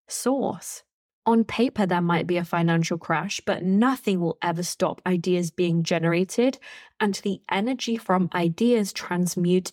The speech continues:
into creation, and creation becomes value. You are limitless because you can tap into creativity and abundance all day fucking long, because that is what you are here to do.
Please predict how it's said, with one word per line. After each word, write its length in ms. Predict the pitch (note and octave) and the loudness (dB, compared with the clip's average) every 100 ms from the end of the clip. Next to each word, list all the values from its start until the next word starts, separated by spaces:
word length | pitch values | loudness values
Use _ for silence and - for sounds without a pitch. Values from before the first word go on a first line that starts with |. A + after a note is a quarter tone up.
| - | -2
into 380 | F3+ E3+ - E3+ | 0 0 0 -4
creation, 960 | - F#3 F3 F3 A3+ - F#3 F3 F3 - - - - | -2 -2 0 0 0 -2 0 0 -2 -4 -20 -20 -2
and 240 | F3+ F3+ - | 2 2 -2
creation 800 | - F3+ F3 G3 G#3+ - F3+ F3+ | -2 2 2 2 0 0 0 0
becomes 680 | F#3 - E3 E3 E3 - _ _ D#3+ | -2 -2 0 2 2 -2 _ _ -2
value. 720 | D#3+ D#3 D#3 D#3 D3 - E3 _ - _ _ | 0 2 0 0 -2 -4 -6 _ -20 _ _
You 560 | G3 F#3+ G#3+ C4 C#4 C#4 | -4 0 4 6 4 2
are 180 | A3 G3+ | 2 2
limitless 580 | G3 F3+ F3 F3 D#3 - | 2 2 0 -2 -2 -4
because 440 | - E3+ G3 F3+ - - | -10 -6 -4 -4 -6 -10
you 680 | F#3 F#3 A3 C4+ A#3+ G#3+ G#3+ - - - | -8 -2 2 4 4 2 -2 -10 -20 -2
can 200 | A3 G3+ | 0 0
tap 340 | - - - - | 0 -4 -6 -2
into 420 | A3 B3+ B3 A3 | 2 2 0 -4
creativity 1040 | G3+ - G#3+ G#3 F#3 - G3+ B3+ A3 G#3 - | -4 -2 0 0 -2 -2 -2 -2 -2 -2 -2
and 140 | G3 F#3+ | -2 -2
abundance 720 | F3+ G3 G3+ G#3+ G3 F3+ - _ - | 0 0 2 2 0 -2 -8 _ -4
all 280 | A3 A3 A#3 | 0 2 2
day 320 | A3+ G#3+ G#3+ | 2 2 2
fucking 420 | - F#3+ - F#3 | 0 -4 -4 -2
long, 260 | F3+ A3 G#3+ | 0 2 0
because 380 | G#3 - F#3 - - | -2 -2 -2 -4 -4
that 260 | G#3 A#3 - | -2 -2 -2
is 200 | G#3 F#3+ | -2 0
what 220 | F#3+ - | -2 -2
you 120 | F#3+ | 0
are 120 | F3 E3+ | 0 0
here 220 | E3+ E3 | -2 -2
to 140 | - | -4
do. 360 | F#3 C#4 C4 | -4 -6 -8